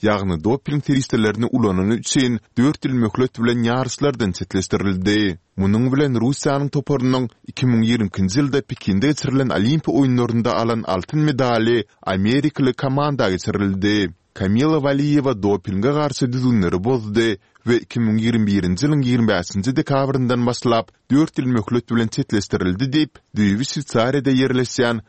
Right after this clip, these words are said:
sport boýunça arbitraj sudy ýigirme dokuzynjy ýanwarda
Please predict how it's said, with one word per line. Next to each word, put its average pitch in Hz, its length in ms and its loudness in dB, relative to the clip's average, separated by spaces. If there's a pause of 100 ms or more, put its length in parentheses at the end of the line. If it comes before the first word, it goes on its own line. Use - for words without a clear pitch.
(120)
sport - 460 -4
boýunça 131 320 0
arbitraj 110 640 -2
sudy 127 480 0 (240)
ýigirme 117 260 2
dokuzynjy 98 560 -2
ýanwarda 143 560 0